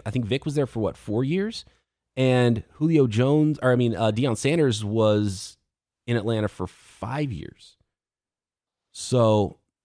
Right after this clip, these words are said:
you gotta go with players that, that were there for a decade plus. You know, Matt Ryan, Julio Jones maybe would rank ahead of both Vic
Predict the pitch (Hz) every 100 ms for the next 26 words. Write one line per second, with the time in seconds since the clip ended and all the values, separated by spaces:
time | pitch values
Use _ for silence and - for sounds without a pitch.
0 | - 123 - 135 185 156 123 110 - _
1 | _ _ _ _ - 127 117 101 101 -
2 | 104 101 104 104 - 92 82 104 - 92
3 | 80 - 127 98 - - - 92 87 90
4 | 98 107 101 98 101 101 98 110 104 92
5 | 85 101 131 95 95 - - 98 107 107
6 | 104 85 107 110 104 107 95 98 127 165
7 | 92 98 98 -